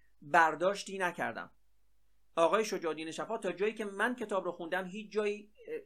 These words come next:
نخواستن که احساسات وطن پرستانه رو، اه، اصطلاحاً شور بدن، حال بدن، ناسیونالیسم رو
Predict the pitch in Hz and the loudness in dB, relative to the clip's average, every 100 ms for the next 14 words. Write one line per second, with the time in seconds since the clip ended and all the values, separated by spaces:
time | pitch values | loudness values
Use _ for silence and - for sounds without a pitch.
0 | - 466 - 156 196 208 - 165 156 170 | -16 -18 -14 -2 0 0 -4 -6 -6 -6
1 | 165 147 156 143 165 190 175 - - _ | -6 -4 -6 -4 -4 -4 -8 -10 -20 _
2 | _ _ 151 151 170 165 156 156 151 - | _ _ -2 0 2 -2 -2 -2 -2 -4
3 | 160 160 175 180 175 - - - - 151 | -4 0 0 -2 -4 -14 -20 -20 -6 -2
4 | 147 143 139 131 147 165 151 170 180 - | -2 -2 -4 -8 -6 -4 -2 -2 -2 -4
5 | 208 185 160 147 139 160 185 170 147 135 | -4 -2 -2 -2 -2 0 0 0 -4 -6
6 | 135 160 160 170 156 151 170 170 170 165 | -6 -6 -4 -6 -6 -4 -6 -6 -6 -6